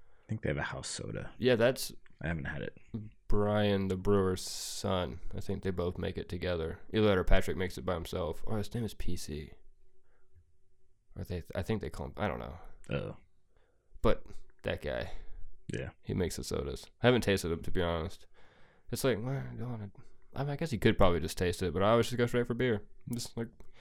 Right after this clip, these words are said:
Speaker 1: Yeah.
Speaker 2: "Give me a beer." I drank so much beer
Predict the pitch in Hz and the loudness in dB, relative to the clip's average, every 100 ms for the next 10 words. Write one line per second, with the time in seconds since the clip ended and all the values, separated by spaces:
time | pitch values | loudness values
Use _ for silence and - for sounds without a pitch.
0 | - - - - - 127 143 147 139 139 | -20 -20 -20 -20 -6 -2 0 0 -2 -2
1 | 113 147 156 127 98 - _ - - - | 0 4 6 8 6 4 _ -16 -8 -4
2 | - - - - - - _ _ - - | -4 -6 -18 -20 -20 -20 _ _ -20 -20
3 | - _ _ _ _ _ _ _ _ _ | -20 _ _ _ _ _ _ _ _ _
4 | - 113 107 98 - - 113 113 95 - | -8 0 0 0 -2 4 6 6 4 8
5 | 101 85 71 | 6 6 0